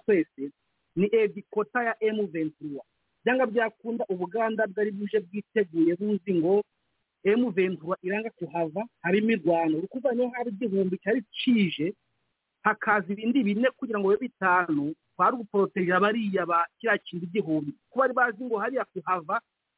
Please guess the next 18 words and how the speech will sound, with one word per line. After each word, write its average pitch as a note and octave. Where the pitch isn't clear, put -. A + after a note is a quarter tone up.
ni E3+
urugamba. E3+
Ariko G3
biza E3+
kurangira, D#3+
twize F#3+
amahirwe, F3
bahavuye D#3+
neza. F3+
Bino G3
babwiraga F3+
ngo D#3
nibahava F3+
mu C4+
ntambara, A3
turapoteza F#3
abantu D#3
benshi. D3+